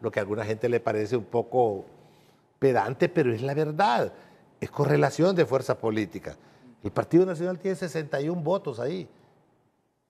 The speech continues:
Libertad y Refundación tiene treinta.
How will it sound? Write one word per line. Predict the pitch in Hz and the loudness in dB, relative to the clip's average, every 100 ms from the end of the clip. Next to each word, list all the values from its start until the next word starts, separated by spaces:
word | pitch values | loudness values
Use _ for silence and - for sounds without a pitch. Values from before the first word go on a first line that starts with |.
| _ _ _ _ - | _ _ _ _ 2
Libertad | 135 135 165 | 4 4 0
y | |
Refundación | 175 175 160 165 151 131 180 | -2 -2 -4 -2 -2 -2 -4
tiene | 151 170 170 | -2 -4 -4
treinta. | - 156 196 202 147 90 | -2 0 0 -2 -8 -12